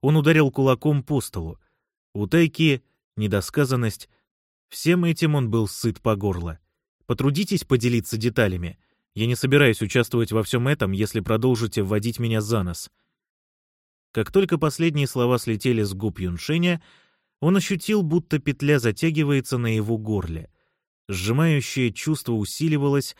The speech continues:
медленно, но с каждым мгновением становясь все невыносимее.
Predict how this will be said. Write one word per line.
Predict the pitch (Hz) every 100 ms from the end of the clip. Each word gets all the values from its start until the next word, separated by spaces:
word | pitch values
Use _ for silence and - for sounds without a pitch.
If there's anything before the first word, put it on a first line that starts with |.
| _ _ -
медленно, | 98 135 170 101 92 92
но | 104
с | -
каждым | 170 147 143 120
мгновением | 110 113 139 170 160 139
становясь | - 110 104 139 -
все | - - 110
невыносимее. | 107 104 104 - 117 95 82 90